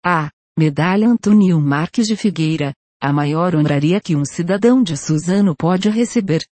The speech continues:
está em boas mãos. Um reconhecimento merecido e essencial para certificar os nomes dessas lideranças na história do município.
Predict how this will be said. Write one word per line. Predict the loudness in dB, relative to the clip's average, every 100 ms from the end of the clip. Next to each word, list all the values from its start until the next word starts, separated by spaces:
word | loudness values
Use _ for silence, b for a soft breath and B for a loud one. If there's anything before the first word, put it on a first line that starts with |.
| _ -6
está | -4 -2 -2
em | 0
boas | 0 0 0
mãos. | 0 -2 -4 -8 -16 _ _ _ _ _ 0
Um | 0
reconhecimento | 2 -2 0 2 2 0 0 2 0 0 2
merecido | 2 2 0 -2 -2 2
e | 2
essencial | 2 0 -2 -2 0
para | 0 -2 -2
certificar | -4 -4 -4 -6 -6 -2 -2
os | 0 0
nomes | 0 2 2 0 0
dessas | 0 -2 -2 -4
lideranças | -2 -2 -2 0 0 0 -2 -2
na | -2 -2
história | -4 -2 0 0 0
do | 2
município. | 2 2 0 -4 -2 -2